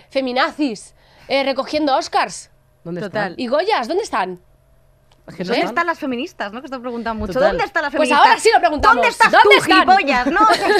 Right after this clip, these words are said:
Speaker 3: decir, ¿dónde estás tú? Ah, es que en Afganistán las mujeres.
Speaker 1: Sí, se lo
Speaker 3: ¿Dónde están
Speaker 1: preguntan
Speaker 3: las
Speaker 1: ahí, se lo
Speaker 3: feministas?
Speaker 1: preguntan ahí, pero cuando
Speaker 3: Vete a
Speaker 1: los
Speaker 3: tomar
Speaker 1: premios
Speaker 3: por culo.
Speaker 1: Oscar nadie dice, "¿Dónde están las mujeres?"
Speaker 2: <laughs> No.
Speaker 1: ¿Dónde
Speaker 3: Ahí no.
Speaker 1: están?
Speaker 2: No está.
Speaker 3: Porque no interesa que estemos
Speaker 2: No.
Speaker 3: ahí.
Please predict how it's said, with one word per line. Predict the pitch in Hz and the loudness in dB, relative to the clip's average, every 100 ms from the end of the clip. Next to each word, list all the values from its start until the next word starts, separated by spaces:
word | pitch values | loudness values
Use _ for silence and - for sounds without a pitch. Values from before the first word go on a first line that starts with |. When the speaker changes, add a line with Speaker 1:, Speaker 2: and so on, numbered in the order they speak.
| 330 | 2
Speaker 3:
decir, | 330 330 | 2 0
¿dónde | 523 453 | -2 -2
estás | - 359 - | -2 -4 -4
tú? | 339 320 | -4 -2
Ah, | 269 466 392 | -2 -2 -4
es | 302 | -4
que | 359 | -4
en | 339 | -4
Afganistán | 330 311 294 - 349 | -4 -4 -6 -4 -2
las | 339 | -2
mujeres. | 285 285 320 381 | -4 -4 0 0
Speaker 1:
Sí, | 330 | 0
se | - | 0
lo | 339 | 2
Speaker 3:
¿Dónde | 508 | 2
están | 330 | 2
Speaker 1:
preguntan | 403 453 | 2 2
Speaker 3:
las | 349 | 2
Speaker 1:
ahí, | 311 | 2
se | 320 | 0
lo | |
Speaker 3:
feministas? | 294 294 | 0 0
Speaker 1:
preguntan | 311 392 392 370 | 0 0 2 0
ahí, | 269 247 | 0 0
pero | 285 269 | -2 0
cuando | 285 285 277 269 262 262 262 262 | -2 0 -2 0 0 0 0 0
Speaker 3:
Vete | 269 | -2
a | |
Speaker 1:
los | 269 | -2
Speaker 3:
tomar | |
Speaker 1:
premios | 339 359 370 | -2 -2 0
Speaker 3:
por | 392 | -4
culo. | |
Speaker 1:
Oscar | - 392 | -2 -2
nadie | 349 320 | 0 -2
dice, | 294 294 | -4 -2
"¿Dónde | 247 571 605 | 2 2 2
están | - 494 453 | 4 4 4
las | 339 | 2
mujeres?" | 359 381 285 220 214 | 2 2 0 -2 -6
Speaker 2:
<laughs> | 294 311 262 311 254 185 - 220 | -6 -4 -6 -6 -8 -12 -12 -6
No. | 240 | -6
Speaker 1:
¿Dónde | - - - | -8 -8 2
Speaker 3:
Ahí | 370 | 4
no. | 554 | 6
Speaker 1:
están? | 359 403 330 - - | 4 4 4 0 -6
Speaker 2:
No | 196 214 | -10 -8
está. | 190 | -6
Speaker 3:
Porque | 254 240 | -6 -4
no | |
interesa | 247 269 294 320 | -4 -4 -6 -8
que | |
estemos | 233 254 208 175 | -6 -6 -6 -6
Speaker 2:
No. | |
Speaker 3:
ahí. | 151 247 330 | -6 -6 -10